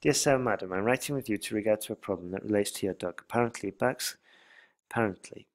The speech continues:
it barks continuously whenever you leave your house at any time of the day or night." I wouldn't have used apparently there because it's like, it's almost as in you're saying it's apparently it's surprising to you,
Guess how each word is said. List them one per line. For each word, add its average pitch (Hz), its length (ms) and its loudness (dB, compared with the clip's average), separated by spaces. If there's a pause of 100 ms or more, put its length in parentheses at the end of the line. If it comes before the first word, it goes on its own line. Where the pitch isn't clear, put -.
(120)
it - 140 -12
barks 123 240 0
continuously 98 680 -8
whenever 104 300 -6
you 123 140 0
leave 90 360 -6
your 104 120 0
house 95 380 -10
at - 160 -12
any 104 160 -4
time 92 280 -8
of 92 120 -16
the 104 80 -6
day 87 200 -6
or 87 80 -8
night." 90 400 -12 (2000)
I 120 40 2
wouldn't 151 220 6
have 147 140 2
used 127 200 4
apparently 113 720 -2
there 85 300 -6
because - 220 -6
it's 104 180 -4
like, 98 360 -2 (180)
it's - 220 0
almost 107 380 2
as 101 200 -6
in 107 220 -4
you're 107 200 2
saying 101 280 0
it's 104 240 -4 (180)
apparently 110 480 -2
it's - 140 -4
surprising 107 680 2 (120)
to 95 100 -8
you, 82 200 -14